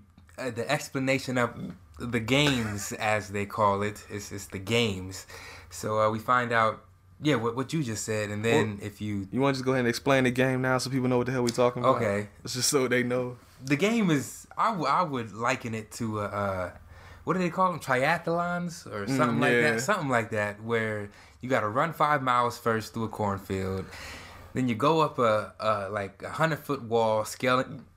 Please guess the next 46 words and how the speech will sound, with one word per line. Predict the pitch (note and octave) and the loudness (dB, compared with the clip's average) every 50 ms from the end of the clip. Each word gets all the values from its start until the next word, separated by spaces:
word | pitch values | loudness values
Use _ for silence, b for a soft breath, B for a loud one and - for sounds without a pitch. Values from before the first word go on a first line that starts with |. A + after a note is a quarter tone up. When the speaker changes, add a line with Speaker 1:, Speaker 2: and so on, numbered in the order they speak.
| _ - | _ -18
Speaker 1:
scaling | - - - - C#3+ C#3+ C#3 C#3 C#3+ C#3 | -14 -12 -4 0 2 4 4 4 2 2
a | C#3 C3+ | 0 0
rope. | A#2+ A2+ A2+ A2 G2+ G#2 G#2 - - - - B B B B B B B B | 2 4 4 4 4 2 -4 -8 -20 -20 -20 B B B B B B B B
Then | A2+ B2 B2+ B2+ | -2 0 0 0
you, | A#2+ A#2+ A#2 A2 G#2+ G#2 - - - | 0 -2 -2 -4 -6 -10 -12 -6 -6
of | A2+ G#2+ | -6 -4
course, | - - C#3 C3+ B2+ - | 0 2 4 4 4 2
run | A2+ A#2 C#3+ E3 E3 D#3 | 0 2 2 2 2 0
some | - - D#3+ | -2 0 0
more. | D3+ B2 A2 G#2+ G#2+ G#2+ G#2+ A2 G#2+ G#2+ G#2+ | 2 2 2 2 2 2 2 0 -2 -4 -6
You | A2 A2 A2 | -6 -4 2
get | C3+ D3 D3 D3 - | 2 2 2 0 -2
to | - C3+ C3 B2 A#2+ A#2 A#2 A2 G2 - | -2 0 0 2 0 0 -2 -4 -6 -4
a, | G#2 A2 G#2+ G#2 G#2 G#2 G2+ G2+ G2 F#2 F2+ - | -2 -2 0 0 -2 -2 -4 -6 -8 -10 -8 -2
uh, | G#2 G#2+ G#2 G2 F#2+ F2+ E2 F2 - - | 0 2 2 2 0 -4 -8 -10 -12 -8
the | - A2 | -8 -8
thing | - - D3+ D#3+ D#3 | -2 0 0 2 2
Speaker 2:
It's | D3+ C#3+ | 2 2
Speaker 1:
that | C3+ G#2 | 2 2
Speaker 2:
a | |
Speaker 1:
the | F#2 A#2 | 2 0
Speaker 2:
bridge. | A2+ B2 | 2 4
Speaker 1:
father | D#3 F#3 G3+ - C#3+ B2 | 4 4 4 2 0 -2
fall | - - - A#2 A2 G#2+ G#2 | -2 0 2 2 2 2 0
off, | G2+ G2 G2+ G2+ - - | -2 -4 -6 -8 -10 -4
fell | A2+ A2 G#2+ G2+ | -2 -2 -2 0
off | G2 G2 G2 - | -2 -6 -6 -4
Speaker 2:
So, | - G2 G2+ G2 | -2 0 0 2
Speaker 1:
of. | G#2 | 4
Speaker 2:
yeah, | G#2+ G2+ | 4 4
rope | G2 F#2+ G2+ A#2 B2 A2+ - | 4 4 4 2 2 2 0
bridge. | G2+ A2 A2 G#2+ G#2+ G#2+ G#2+ B2+ C#3 | 0 0 2 2 2 0 0 2 4
Speaker 1:
Yeah, | C3 A2+ G#2+ G#2+ | 4 4 4 4
rope | C3 E3 E3 B2+ A2 | 2 2 0 0 -4
bridge. | G#2+ G#2+ G#2+ G#2+ G#2+ G#2 | -4 -2 -2 -4 -4 -6
You | A2 G#2+ | -4 0
gotta | A2 G#2+ G#2+ G#2+ G#2+ G#2+ - | 0 0 0 0 -4 -6 -8
shimmy | - - - - - - G3 F#3+ F#3+ | -8 -6 -4 -2 2 2 4 4 4
your | F3 E3 D#3+ | 2 2 2
way | D#3+ E3 D#3 | 4 4 2
across | D3+ C#3+ - - D#3 D#3 D3+ D3+ | 2 0 2 2 2 2 2 0
that. | - A2+ G#2 G2 G2+ G#2+ - - | -2 -2 -2 -2 -2 -6 -6 -4
You | A#2 A#2+ | -2 -2
run | A#2 A#2+ D3+ F#3 G3+ G3 | 2 4 2 4 4 2
some | G3+ - E3+ D#3 D3+ | 2 2 2 4 4
more, | D#3+ F#3 G3 C3+ A2 G#2 G#2 A2+ C3 - | 6 4 6 6 6 4 4 2 0 -2